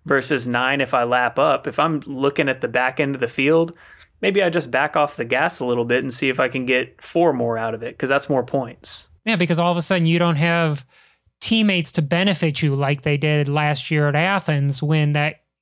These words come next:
Speaker 2: chaos ensued in the men's race, where riders are like, "Uh, should we lap? Should we lap?" And, you know, Best Buddies was like,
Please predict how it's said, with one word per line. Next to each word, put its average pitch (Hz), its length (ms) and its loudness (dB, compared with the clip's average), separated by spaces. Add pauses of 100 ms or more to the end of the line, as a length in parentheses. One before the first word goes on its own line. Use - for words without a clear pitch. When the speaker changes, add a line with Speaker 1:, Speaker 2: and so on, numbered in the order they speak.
Speaker 2:
chaos 156 400 0
ensued 156 320 2
in 147 80 2
the 143 80 0
men's 180 340 2
race, 160 380 2 (460)
where 156 280 2
riders 156 480 2
are 151 280 2
like, 147 240 0
"Uh, 165 400 2
should 180 280 0
we 226 140 2
lap? 214 260 2
Should 175 220 0
we 208 140 4
lap?" 196 320 2
And, 151 360 -2
you 143 60 0
know, 143 80 -2
Best 139 240 -2
Buddies 180 260 2
was 143 120 -2
like, 135 180 -6